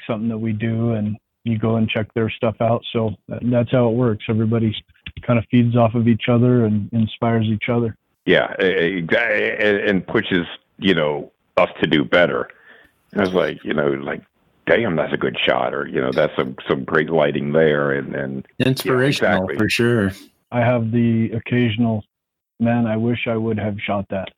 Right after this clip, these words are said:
Speaker 1: I, I wish I could do that."
Speaker 2: <laughs>
Speaker 1: And so you get
Speaker 2: Yeah.
Speaker 1: those, you know,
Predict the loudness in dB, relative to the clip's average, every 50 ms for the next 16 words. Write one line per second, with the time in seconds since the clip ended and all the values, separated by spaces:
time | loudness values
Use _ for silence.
0 | _ _ _ _ _ _ -12 -10 -8 -8 -10 -10 _ -4 -4 -2 0 0 0 0
1 | 2 0 0 0 0 0 0 0 2 2 2 0 0 0 0 0 0 -2 -4 -4
2 | -6 -8 -8 -10 _ _ -20 -20 -20 -20 -20 -20 -12 -6 -4 -2 0 0 0 2
3 | 2 2 2 2 2 0 0 0 0 2 2 2 0 0 0 2 2 2 0 -2
4 | -4